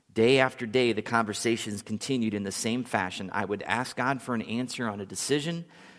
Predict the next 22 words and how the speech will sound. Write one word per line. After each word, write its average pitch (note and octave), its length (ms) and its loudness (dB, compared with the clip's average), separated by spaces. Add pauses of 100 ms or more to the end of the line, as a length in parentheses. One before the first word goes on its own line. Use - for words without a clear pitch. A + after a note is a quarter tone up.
(160)
and G#2+ 140 -2
in B2+ 180 2
return, A#2+ 520 0
I G#2 140 -2
would G#2 160 -2
hear G#2+ 280 -4
nothing. F#2+ 560 -6 (880)
I G#2 140 2
was B2+ 160 0
at A#2+ 60 0
a A#2+ 40 -2
crossroads G2 720 2
and - 80 -6
honestly A#2+ 420 2
didn't A2+ 280 0
know A2+ 120 0
what G#2+ 240 0
God G#2 220 2
wanted G#2+ 240 -4
me G#2+ 120 -4
to G2 80 -4
do. F#2+ 340 -6